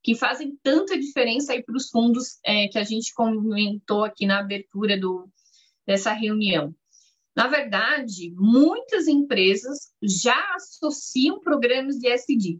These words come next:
e de qualquer porte, não é, não é um programa pra multinacional, não é um programa pra empresas que têm um capital aberto. Que é um exemplo bem simples e fácil de colocar em prática e de evidenciar,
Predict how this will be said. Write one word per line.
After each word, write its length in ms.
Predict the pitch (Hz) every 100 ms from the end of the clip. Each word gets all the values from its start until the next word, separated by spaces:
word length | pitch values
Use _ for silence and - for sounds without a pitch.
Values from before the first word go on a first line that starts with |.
| _
e 80 | 247
de 100 | 302
qualquer 360 | 330 320 381 381
porte, 440 | 269 190 - -
não 180 | 196 208
é, 300 | 247 269 226 _ _ _ -
não 80 |
é 80 | 233
um 80 | 302
programa 480 | 302 247 220 233 220
pra 160 | 226
multinacional, 960 | 220 226 - 214 214 190 175 214 240 220
não 100 | 202
é 80 | 214
um 120 | 262
programa 560 | 247 220 202 214 220 202
pra 120 | 202
empresas 600 | 202 196 196 202 202 196
que 120 | 202
têm 400 | 190 190 196 190 - - - _
um 120 | 196
capital 480 | 202 202 - 196 196
aberto. 400 | 196 175 160 - _ _ _ _ _ _ -
Que 100 | 302
é 40 |
um 80 | 302
exemplo 400 | 277 302 311 233
bem 220 | 262 427
simples 720 | 440 - 330 392 262 220 202
e 120 | 202 196
fácil 440 | 262 262 320 -
de 240 | 214 202 196 -
colocar 420 | - 220 220 247
em 80 | 247
prática 520 | 240 226 262 262 - 226
e 80 |
de 300 | 196 208 233
evidenciar, 840 | 233 233 202 202 190 196 240 214